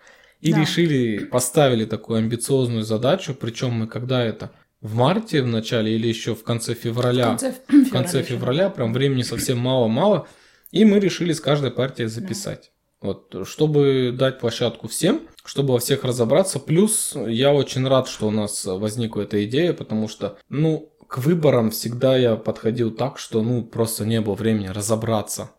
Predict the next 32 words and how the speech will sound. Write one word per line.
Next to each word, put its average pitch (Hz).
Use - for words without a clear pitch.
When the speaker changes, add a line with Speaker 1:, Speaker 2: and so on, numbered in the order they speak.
Speaker 2:
Мгм. 185
Speaker 1:
кто, 127
как, -
за 143
кого 147
мы 147
голосуем 120
вообще, 101
кто -
там 131
будет, 120
что -
за 147
кандидаты, 120
их 113
опять 117
куча, 127
море. 120
А 104
в 120
этот 147
раз 151
прям 113
я 107
чувствую, 110
что -
я 104
подойду 110
к -
своему 107
выбору 107
осознанно. 107